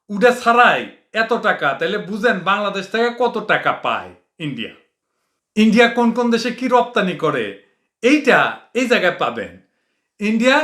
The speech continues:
আমেরিকায় রপ্তানি করে একাত্তর দশমিক দুই বিলিয়ন ডলার।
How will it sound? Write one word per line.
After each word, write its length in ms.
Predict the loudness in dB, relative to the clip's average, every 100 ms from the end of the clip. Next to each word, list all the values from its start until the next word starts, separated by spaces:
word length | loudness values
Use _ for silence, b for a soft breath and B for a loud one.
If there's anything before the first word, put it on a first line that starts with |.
| -4 -16 _ _ _ _
আমেরিকায় 540 | 0 2 2 2 2 2
রপ্তানি 400 | 0 -2 -6 -4
করে 240 | -2 -2 -2 -6
একাত্তর 380 | -4 -4 -4 -8 -8
দশমিক 320 | -8 -8 -8 -6
দুই 100 | -6
বিলিয়ন 360 | -4 -6 -8 -12
ডলার। 280 | -18 -20